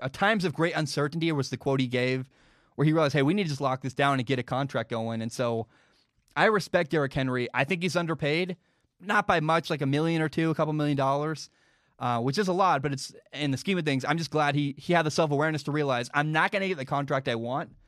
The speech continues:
but let's take what I can," which is a little better than the franchise tag. He got a long-term deal, twenty-five point five million dollars, got his family some money that's gonna probably last them for the rest of his life. He's set for life. Um,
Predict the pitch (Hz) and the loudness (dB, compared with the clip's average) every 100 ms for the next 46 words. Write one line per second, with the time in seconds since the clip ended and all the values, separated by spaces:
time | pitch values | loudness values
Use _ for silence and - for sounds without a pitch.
0 | _ _ _ - 151 165 151 185 147 156 | _ _ _ -2 0 0 0 -2 0 0
1 | 170 170 165 147 131 127 165 151 139 139 | 0 2 0 2 0 0 0 2 2 0
2 | 127 120 135 131 120 107 - 104 - _ | -2 -4 -2 -2 -2 -4 -4 -6 -8 _
3 | _ _ 139 139 123 147 180 180 185 160 | _ _ -2 0 0 0 0 0 0 2
4 | 151 147 147 139 _ _ _ - 214 - | 2 2 0 -4 _ _ _ -2 0 2
5 | 180 170 175 151 147 151 151 147 143 135 | 2 2 0 0 0 2 0 0 2 2
6 | 135 160 151 143 - 165 165 160 143 135 | 0 0 -2 -2 -2 -2 0 -2 -2 0
7 | 131 139 123 - 147 127 - 190 185 143 | 2 2 -2 -2 -2 -2 0 0 2 2
8 | 139 135 143 139 123 - _ _ _ _ | 0 0 -2 0 -4 -8 _ _ _ _
9 | _ _ - 147 151 143 135 135 131 180 | _ _ -6 0 0 -2 -2 0 0 0
10 | 196 156 131 139 117 - _ _ _ _ | -2 -2 -2 -2 -2 -6 _ _ _ _
11 | _ - 127 120 113 113 110 - | _ -4 0 0 0 -2 -6 -8